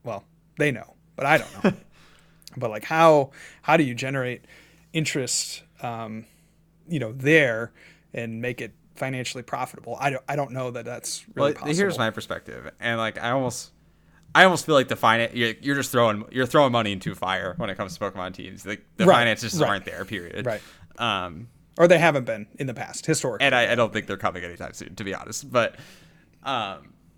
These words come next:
Speaker 2: and maybe I'm wrong. Like, pro-, please prove me wrong. You know, that'd be cool if I'm wrong. Um, but I also wanna take the perspective of, you know, what is the value that the teams are adding to the game? You know, I see a lot of people talk about,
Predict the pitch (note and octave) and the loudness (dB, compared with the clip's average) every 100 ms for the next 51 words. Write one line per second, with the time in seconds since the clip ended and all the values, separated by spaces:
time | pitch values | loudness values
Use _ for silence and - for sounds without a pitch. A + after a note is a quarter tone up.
0 | _ _ C#3+ D3+ D3 A#2 D#2+ - - G#2 | _ _ -6 -4 -2 -4 -6 -14 -14 -8
1 | D3 D3 - E3 C3 - A2 G2+ F#2+ - | -6 -8 -6 -4 -4 -6 -10 -8 -10 -10
2 | - - - A2 F#2+ G2+ - A#2 F#2 F#2 | -14 -20 -12 -8 -8 -8 -10 -10 -10 -10
3 | C#2+ - C#2 - - _ - A2 G2+ F2 | -10 -10 -14 -16 -20 _ -12 -6 -4 -6
4 | D2 A#2 - - _ _ _ _ _ _ | -10 -20 -20 -20 _ _ _ _ _ _
5 | _ _ _ _ _ _ A#2+ C#3+ C3 C#3+ | _ _ _ _ _ _ -2 2 4 4
6 | E3 F#3 F#3 D3+ C#3+ C#3 C3+ B2 B2 - | 2 2 0 0 -2 -4 -8 -6 -6 -4
7 | A#2 B2+ A#2 G#2 - G#2 G2+ F#2+ - - | -4 -2 -2 -4 -6 -4 -4 -8 -20 -14
8 | A#2+ A#2 A#2 E3 E3 C3 G2 F#2 G2+ G2+ | -8 -4 -2 -2 -2 -4 -2 -2 -2 -6
9 | F2 - F2+ - G#3+ F#3 D#3+ B2 - B2 | -10 -14 -16 -6 -2 -2 -2 -6 -4 0
10 | A#2 F2+ G#2+ G#2+ G#2 G2 F#2+ F#2+ F#2 G2 | 0 2 0 -2 -8 -12 -10 -10 -10 -12
11 | - - _ A#2+ B2+ B2 B2 E3 C3+ C3 | -20 -20 _ -4 -2 -2 0 0 2 0
12 | B2 - B2 - G#2+ - G2+ F#2 - | -6 -12 -8 -4 -4 -4 -4 -4 -6